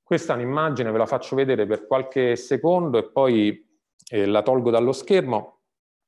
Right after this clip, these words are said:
È un'immagine che mi stupì all'epoca perché, ehm, mi domandai, no, ma come riesce un fotografo a catturare l'istante con questa prontezza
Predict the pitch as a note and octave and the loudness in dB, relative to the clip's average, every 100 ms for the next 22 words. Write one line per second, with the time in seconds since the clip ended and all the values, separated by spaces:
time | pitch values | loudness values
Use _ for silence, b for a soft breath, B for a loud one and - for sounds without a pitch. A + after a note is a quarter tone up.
0 | _ _ A#2 A#2+ C3+ D3+ C#3+ B2 A2+ A2 | _ _ -4 0 0 0 0 0 2 2
1 | A#2+ A#2+ A#2 - C3 D#3+ C#3+ A#2 C#3 D3 | 0 -2 -4 -4 -2 2 2 4 2 2
2 | A2 F#2+ A2+ G#2+ - B2 A#2+ B B B | 0 0 -2 -4 0 2 2 B B B
3 | B B B - A2+ G#2+ G2+ G2+ G#2 G2+ | B B B -4 0 4 4 2 0 -4
4 | G2+ F#2+ - G#2+ G#2+ G#2 A2+ B2+ B2+ B2+ | -6 -10 -8 -6 -4 -4 -2 0 0 0
5 | C3+ B2+ A#2 C3+ A2+ - _ _ - E3+ | 0 0 0 -2 -2 -6 _ _ 0 2
6 | F3+ F3 F3 E3+ D#3 B2 C3 C3 C3 - | 2 2 0 2 2 2 4 4 2 -4
7 | - D3 C#3 C3 A2+ - A2+ A#2+ B2+ A2+ | -4 0 2 2 -2 -2 0 2 0 -2
8 | - - - G#2 - B2+ B2 A2+ A#2+ - | -4 -4 -4 -4 -2 0 2 0 -4 -6
9 | - C3+ C3+ B2+ C3+ C3 C3 C3 B2 A#2 | -6 -4 -4 -2 2 2 0 -2 -4 -4
10 | - D3 C#3+ - A#2+ D3 C#3+ - D3+ D3+ | 0 0 2 -2 0 0 -2 -2 -2 -2
11 | - D#3+ | -4 -4